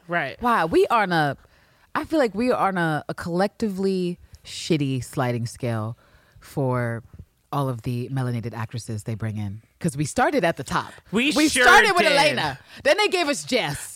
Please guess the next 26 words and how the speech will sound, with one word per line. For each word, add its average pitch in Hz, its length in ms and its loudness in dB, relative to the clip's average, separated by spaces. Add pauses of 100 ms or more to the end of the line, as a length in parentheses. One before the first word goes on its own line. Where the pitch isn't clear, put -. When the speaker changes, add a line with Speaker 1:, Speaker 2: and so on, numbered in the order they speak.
Speaker 1:
I 175 180 0
was 160 180 -4
so - 160 2
Speaker 2:
And 254 120 4
Jess 285 220 6
Speaker 1:
angry. 269 160 0
Speaker 2:
was 294 140 -2
just 247 220 0
Speaker 1:
<laughs> 302 40 2
Speaker 2:
shading 285 320 2
Eve. 226 320 0
And 247 160 2
now 294 140 6 (220)
we 269 60 -8
got 220 280 0 (180)
Dredd. 302 540 2
And 262 140 0
Dredd 740 260 6
is 302 100 0
just - 200 0
a 196 80 0
plant. 196 480 -2 (280)
And, 262 200 0 (200)
and 285 140 2
this 349 140 2
why, 330 160 2